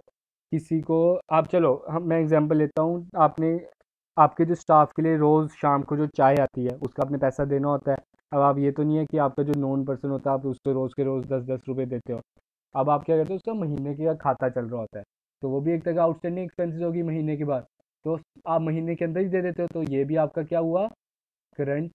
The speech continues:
लायबिलिटी। बैंक ओवरड्राफ्ट, बैंक ओवरड्राफ्ट भी आपको जो बैंक वाला है वो आपको साल से ज़्यादा टिकने नहीं देता, साल में, साल से पहले पहले आपको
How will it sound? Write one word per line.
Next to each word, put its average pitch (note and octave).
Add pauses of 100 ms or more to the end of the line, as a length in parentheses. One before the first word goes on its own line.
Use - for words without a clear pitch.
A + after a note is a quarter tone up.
लायबिलिटी। A#2+ (460)
बैंक D#3+
ओवरड्राफ्ट, E3
बैंक C#3
ओवरड्राफ्ट D#3+
भी F3
आपको E3+
जो E3+
बैंक D3+
वाला D#3
है D3+ (340)
वो C#3+
आपको D3+
साल C#3
से D#3
ज़्यादा D3 (340)
टिकने D#3
नहीं D#3
देता, D#3+
साल C#3 (100)
में, D3+
साल C#3+
से D#3+
पहले D3
पहले D#3+
आपको D3+